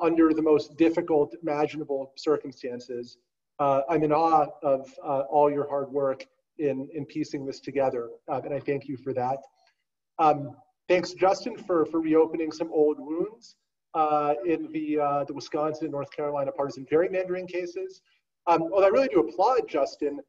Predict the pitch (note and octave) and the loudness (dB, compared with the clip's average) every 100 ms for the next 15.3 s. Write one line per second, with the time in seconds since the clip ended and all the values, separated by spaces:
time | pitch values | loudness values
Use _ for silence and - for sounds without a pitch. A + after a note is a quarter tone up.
0 | _ _ _ - F3+ E3 D#3+ - F#3 F#3 | _ _ _ 2 4 4 2 0 2 2
1 | F3+ E3 D3 - F3+ F3 - D#3 D3 - | 0 -2 -4 -4 -6 -6 -6 -6 -6 -14
2 | A3+ G#3+ D#3 C#3 - _ - D#3 C#3+ D#3+ | -14 -4 -4 -4 -10 _ -4 -2 -2 -2
3 | E3 - - D#3 D3+ D3+ D3+ D#3 C#3+ C#3+ | -6 -6 -6 -4 -4 -8 -4 -4 -2 -6
4 | C3 - - - A#2+ B2 - _ _ _ | -8 -6 -8 -6 -8 -10 -16 _ _ _
5 | E3+ D#3+ D#3+ E3 A3+ A#3+ F#3+ A3 A#3+ A#3 | 0 0 -2 -10 -8 -8 -4 -2 -2 -8
6 | F#3 F#3 F3 E3 - F#3 F#3+ F#3 F3+ E3+ | -6 -2 -2 -4 -6 -6 -6 -6 -4 -4
7 | D#3+ - E3+ F3 F3+ F3+ - - _ _ | -4 0 0 0 -4 -8 -10 -20 _ _
8 | - E3+ - E3 E3 E3+ E3+ D#3+ D3+ D3+ | -4 -4 0 0 2 -2 -6 -6 -4 -4
9 | D#3 E3 D3+ D3 D3+ E3 F3 F3 D3+ D3 | -6 -2 -2 -2 0 0 0 0 -2 -2
10 | D3+ D#3+ D#3+ D#3+ D#3 D3+ - _ D#3 D#3 | -4 -6 -4 -2 -2 -4 -10 _ -4 -2
11 | D#3 D#3 - D#3 E3 - - - _ _ | -2 -6 -6 0 0 -2 -14 -20 _ _
12 | _ - G3 G3 A#3+ C4 C4 - _ _ | _ -4 -2 -2 -4 -6 -8 -20 _ _
13 | _ _ _ E3+ E3 E3+ F#3+ F#3+ F#3 F#3 | _ _ _ 2 4 2 2 0 2 2
14 | G3+ F#3 F3 D#3 D#3 D#3 D3+ D3 E3+ G3+ | 2 2 2 4 2 2 -8 -8 -6 -6
15 | D#3 C3+ C3+ | 0 0 0